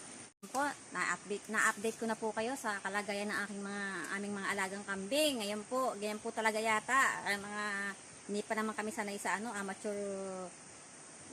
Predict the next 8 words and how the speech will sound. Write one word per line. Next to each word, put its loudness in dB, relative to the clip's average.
ah, -4
goat 2
farmer -2
pa -2
lang -2
naman -4
kami. 0
Kaya, 0